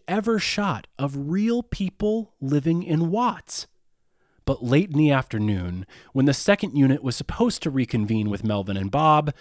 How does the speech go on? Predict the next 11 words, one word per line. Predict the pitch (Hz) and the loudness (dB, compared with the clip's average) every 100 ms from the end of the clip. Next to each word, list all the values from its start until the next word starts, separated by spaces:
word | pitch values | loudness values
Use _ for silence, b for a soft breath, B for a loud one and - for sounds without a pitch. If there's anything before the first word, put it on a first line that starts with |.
| b b b b | b b b b
they | 113 | 0
were | 110 113 | 2 0
nowhere | 95 92 92 | 0 -2 -4
to | 92 | -4
be | 101 | -8
found. | - 143 120 82 76 76 - _ _ _ _ | -6 -4 -2 -4 -10 -16 -20 _ _ _ _
An | 92 90 | -10 -6
hour | 90 90 92 | -6 -4 -6
passed, | - 98 101 - - - _ _ _ _ _ _ - | -8 -8 -8 -10 -12 -16 _ _ _ _ _ _ -12
then | 87 87 | -10 -10
two, | - 117 113 120 131 | -8 -6 -6 -6 -10